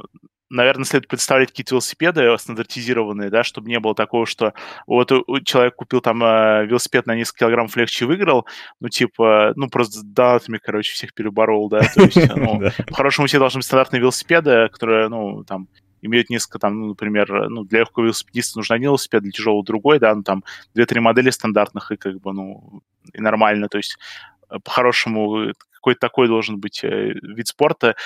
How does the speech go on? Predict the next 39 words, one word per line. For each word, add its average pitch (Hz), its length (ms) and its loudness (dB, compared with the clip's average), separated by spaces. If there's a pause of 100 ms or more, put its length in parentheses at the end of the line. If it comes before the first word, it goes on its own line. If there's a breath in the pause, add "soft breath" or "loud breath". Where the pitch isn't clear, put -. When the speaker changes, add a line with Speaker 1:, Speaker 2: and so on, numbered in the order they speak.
(160 loud breath)
Speaker 1:
и, 113 140 -2
в - 80 -6
принципе, 135 400 0
ну, 113 260 -2
у 107 60 -4
них 117 140 -6
должно 113 280 0
быть, 110 280 -6
э, 107 260 -4
ну, 107 240 -12 (240)
мне 104 120 -6
кажется, 104 640 0 (360 loud breath)
стандартизированная 120 600 0
форма, 120 320 0
которая 107 220 -6
безопасность 107 480 0
обеспечивает - 560 -10
велосипедистам, 104 600 -12
потому 98 240 -10
что, - 160 -14
ну, 101 300 -12
сейчас - 300 -2
они 107 80 -6
как 107 140 -8
смертники - 540 -4 (420 loud breath)
в - 60 -10
шортах, 131 340 0
которые 110 260 0
там 104 140 0
минус 117 420 -4
колени, 113 400 0
как 104 220 -6
бы 98 140 -16
минус, 107 420 -6
э, 110 60 -2
локти, 107 800 0
там, 98 180 -8
минус, 110 720 -8
э, 113 40 -8